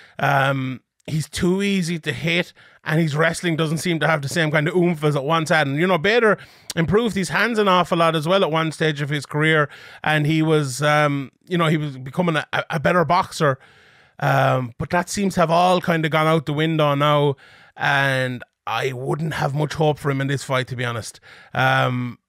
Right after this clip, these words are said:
with that said, I don't think Valentin Moldavsky is the most exciting fighter in the world. You know, he's eleven and one, and he c-,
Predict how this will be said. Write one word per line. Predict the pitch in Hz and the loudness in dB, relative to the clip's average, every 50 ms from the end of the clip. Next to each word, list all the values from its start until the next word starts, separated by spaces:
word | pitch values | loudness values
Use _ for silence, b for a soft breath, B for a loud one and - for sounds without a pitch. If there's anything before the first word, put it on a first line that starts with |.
| _ _ - | _ _ -4
with | 160 180 175 - | -4 -4 -4 -2
that | 185 175 180 170 - | -2 0 0 -2 -4
said, | - - 180 180 196 196 185 - | -10 -6 -2 0 0 0 0 -2
I | - 160 | -4 -2
don't | 156 175 180 196 190 | 0 0 0 0 0
think | 190 180 151 | 0 -2 -2
Valentin | 147 160 165 165 175 165 151 - 165 156 160 160 | 0 2 2 2 2 0 0 0 0 0 0 2
Moldavsky | 156 151 143 139 156 160 165 151 - - - 139 139 139 131 123 b b b b b b b b b b b b b _ _ _ _ - | 2 0 2 2 2 0 0 -2 -4 -12 -8 -4 -4 -2 -4 -4 b b b b b b b b b b b b b _ _ _ _ -8
is | 151 156 151 147 143 127 | -4 -4 -2 -2 -4 -2
the | 120 156 | -2 -2
most | 151 156 147 - | 0 0 0 -2
exciting | 156 - - 185 196 202 185 | -2 0 2 2 2 2 2
fighter | 143 - 165 156 147 147 | 2 2 2 2 2 2
in | 139 | 2
the | 147 | 2
world. | 147 147 139 135 127 | 2 2 2 0 0
You | 143 | -2
know, | 147 147 | -2 -2
he's | 147 123 131 | -2 -2 -2
eleven | 143 170 190 202 214 | 0 0 2 2 2
and | 202 196 185 185 | 0 2 2 2
one, | 185 180 175 175 | 4 2 2 2
and | 147 165 180 | 0 0 -2
he | 208 202 - | -2 -2 -4
c-, | 220 | -14